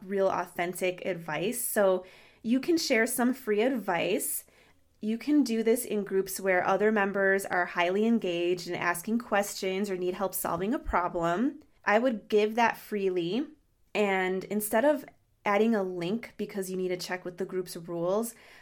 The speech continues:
um, don't give away all your trade secrets, but again, use this as a conversation starter, and you can ask permission to send a private message, and then you can take that to the next level inside the private message.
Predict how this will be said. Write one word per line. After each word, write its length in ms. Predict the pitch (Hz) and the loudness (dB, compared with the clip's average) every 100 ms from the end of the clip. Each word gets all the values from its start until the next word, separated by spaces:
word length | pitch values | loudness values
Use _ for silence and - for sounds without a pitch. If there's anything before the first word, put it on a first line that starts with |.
| - | -6
um, 240 | 202 185 | 0 0
don't 240 | 190 247 311 | 2 2 2
give 120 | 381 | 4
away 200 | 415 370 | 4 6
all 200 | - 196 | 6 4
your 160 | 214 240 | 2 0
trade 240 | - 240 | -2 -4
secrets, 320 | 233 233 240 | -2 0 0
but 120 | 233 | 2
again, 300 | 208 214 202 | 2 4 2
use 240 | 190 226 240 | 0 -2 -2
this 180 | 285 - | -4 0
as 260 | 208 196 | 0 0
a 40 | 196 | -2
conversation 640 | 208 190 196 190 180 196 | -4 -2 -2 -2 -2 -4
starter, 420 | 185 190 180 180 | 0 2 4 4
and 240 | - 190 180 - - - | 2 -2 -6 -14 -20 -6
you 200 | 214 247 | -2 0
can 380 | 330 320 254 - | 2 2 2 2
ask 420 | 208 233 - - | 0 0 -4 -12
permission 640 | - 226 185 190 - 208 226 | -4 -2 0 -2 0 0 0
to 160 | - | -4
send 600 | - - 180 180 190 190 - | -6 0 0 0 -2 -6 -8
a 80 | 170 | -10
private 400 | - 180 185 175 | -2 -2 -2 -4
message, 680 | 170 175 208 202 254 285 - - - _ | -4 -4 -4 -2 -2 -6 -14 -20 -20 _
and 180 | 214 202 | -2 2
then 180 | 190 190 | 2 2
you 120 | 208 | -2
can 180 | 208 208 | -2 -4
take 280 | - 185 185 | -2 -4 -2
that 160 | 180 | -2
to 100 | - | -4
the 80 | 190 | -4
next 300 | 180 170 - | -4 -4 -6
level 300 | 175 175 170 | -6 -4 -4
inside 640 | 170 175 170 170 160 165 | -4 -6 -4 -2 -2 -4
the 80 | 165 | -8
private 320 | - - - | -10 -12 -6
message. 500 | 233 269 - - - | -6 -6 -8 -14 -18